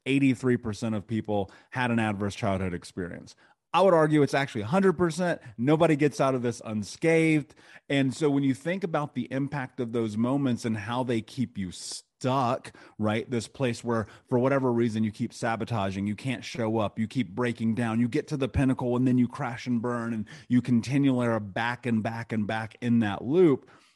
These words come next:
Well, it's because you haven't yet identified that thing that has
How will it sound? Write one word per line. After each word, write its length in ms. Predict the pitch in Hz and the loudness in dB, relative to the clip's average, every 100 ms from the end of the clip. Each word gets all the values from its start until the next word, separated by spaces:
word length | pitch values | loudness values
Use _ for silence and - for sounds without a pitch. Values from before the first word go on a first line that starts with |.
| _ | _
Well, 320 | 131 143 135 - | 2 4 4 -2
it's 160 | 147 - | -6 -2
because 440 | 143 - 139 127 | -2 -2 -2 -2
you 120 | 131 | -2
haven't 340 | 120 131 127 90 | -4 -6 -6 -2
yet 180 | 120 | -2
identified 760 | 113 104 113 123 123 120 113 98 | 0 -2 -2 -2 -2 -4 -4 -4
that 180 | 104 - | -8 -12
thing 460 | - - 131 127 | -10 -4 0 0
that 100 | 117 | 0
has 180 | 101 95 | -4 -6